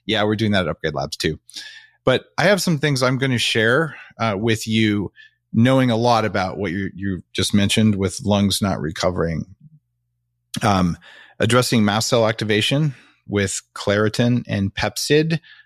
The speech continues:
over the course of months, as well as niacin, adding it to your other, uh, stack that's improving your N A D levels.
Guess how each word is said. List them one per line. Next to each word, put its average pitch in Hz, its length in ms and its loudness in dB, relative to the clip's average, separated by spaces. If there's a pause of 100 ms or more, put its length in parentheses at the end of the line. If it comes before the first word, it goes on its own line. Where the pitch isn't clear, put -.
(140)
over 110 580 2
the 104 80 -4
course - 300 -2
of 101 140 0
months, 101 600 -2
as 98 200 -2
well 104 200 2
as 95 140 -2
niacin, 110 680 2
adding 107 300 0
it 101 160 0
to - 100 -6
your 101 140 0
other, 101 540 0 (160)
uh, - 260 -8
stack - 640 -4
that's 98 280 -4
improving 95 720 0 (360)
your 98 240 2
N 104 140 2
A 98 80 2
D 104 160 -2
levels. 139 480 0